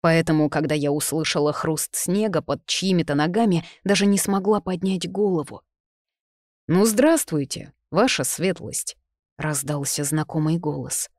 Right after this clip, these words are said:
Сначала я увидела ноги, и только потом, когда мужчина присел, оказавшись на одном уровне с мордой драконочки,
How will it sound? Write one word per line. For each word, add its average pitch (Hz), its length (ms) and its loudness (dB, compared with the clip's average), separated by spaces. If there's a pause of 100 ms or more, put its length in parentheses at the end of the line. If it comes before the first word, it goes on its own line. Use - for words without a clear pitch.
(680)
Сначала 165 500 2
я 156 200 4
увидела 147 460 0
ноги, 156 480 2 (220)
и 165 100 -4
только 156 360 -4
потом, 233 520 0
когда 156 300 0
мужчина 165 500 2
присел, 233 540 0
оказавшись 170 680 0
на 180 140 0
одном 233 380 2
уровне 147 400 2
с - 120 -4
мордой 180 420 0
драконочки, 170 880 -2